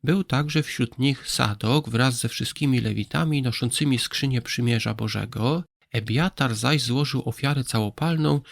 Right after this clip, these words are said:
i postawili skrzynię Bożą, dopóki nie wyszedł z miasta cały lud”. Cadok i Abiatar przynieśli arkę, ale król Dawid kazał ją odnieść do Jerozolimy. Miał dla tych kapłanów inny plan niż to, żeby razem z nim wyruszyli.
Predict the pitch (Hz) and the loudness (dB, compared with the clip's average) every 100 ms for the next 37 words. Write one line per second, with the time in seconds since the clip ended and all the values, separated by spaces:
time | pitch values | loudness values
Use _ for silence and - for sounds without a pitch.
0 | - _ 226 - 175 - 120 135 135 127 | -20 _ -6 -2 -2 0 0 0 0 -2
1 | - - 160 151 110 113 104 98 110 165 | -2 -2 0 2 2 2 0 0 0 0
2 | 170 110 - 95 - 147 110 110 147 139 | 0 -2 -2 -6 -2 0 0 0 0 0
3 | 117 - 113 123 - 113 - 113 110 104 | -2 -2 0 -2 -4 -6 -2 -2 0 -2
4 | 101 - - _ _ _ _ _ - 147 | -4 -8 -20 _ _ _ _ _ 0 2
5 | 104 104 110 156 - 120 110 107 156 175 | 2 0 0 0 0 -2 -2 0 0 0
6 | 151 151 147 - - - - 117 156 175 | 2 2 0 -8 -16 -6 -2 2 2 0
7 | 160 - 120 101 - - - - _ - | -2 0 0 -2 -4 -6 -6 -6 _ -20
8 | _ 131 113 - 196 180 131 101 95 113 | _ 0 0 2 0 0 0 -2 0 0
9 | 175 - - 165 160 156 151 - 165 143 | -2 -2 -2 0 2 2 2 2 0 0
10 | 123 107 101 117 110 113 107 110 113 113 | 0 -2 0 0 0 -2 -2 -2 -2 -2
11 | - 123 _ _ _ - 170 185 160 143 | -4 -6 _ _ _ -2 0 0 0 -2
12 | 127 131 - 123 110 123 170 - 170 151 | 0 -2 0 0 2 2 0 0 0 2
13 | 120 104 - 107 104 131 127 113 - 135 | 2 0 0 0 0 0 0 -2 -2 -2
14 | 127 117 113 117 131 123 113 127 117 104 | 0 2 2 2 2 0 2 2 2 2
15 | 104 101 - 107 110 | -2 -4 -4 -4 -6